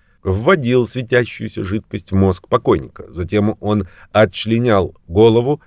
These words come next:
вероятно, с помощью пилы, быстро садился в лимузин Маниша с шофером, и они мчались на другой конец города, где находилось рентгенографическое оборудование.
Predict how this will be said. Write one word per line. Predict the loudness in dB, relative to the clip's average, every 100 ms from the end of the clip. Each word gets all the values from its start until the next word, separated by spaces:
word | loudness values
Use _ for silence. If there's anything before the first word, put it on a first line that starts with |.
| -6
вероятно, | -2 -2 -4
с | -12
помощью | -10 -12 -12 -16 -10
пилы, | -4 -2 -4 -6 _ -10
быстро | -2 0 0 0 0
садился | 2 0 2 0 0 -2
в | -2
лимузин | 0 2 2 0 -2 -2 -4
Маниша | -2 0 0 0 -4 -6 -6 -8 -10 _ _
с | -16 -10 -8 -8 _ -8
шофером, | 0 2 4 4 4 0 -4
и |
они | -2 -2
мчались | -2 -2 -2 -2
на | -8 -8
другой | -4 -2
конец | -2 -4 -4 -6
города, | 0 2 2 0 -4
где | -4 -4
находилось | -4 -6 -10 -8 -8 -10 _ _
рентгенографическое | -2 0 2 0 -2 -4 -6 -6 -12 -4 2 4
оборудование. | 2 0 -4 -18 -20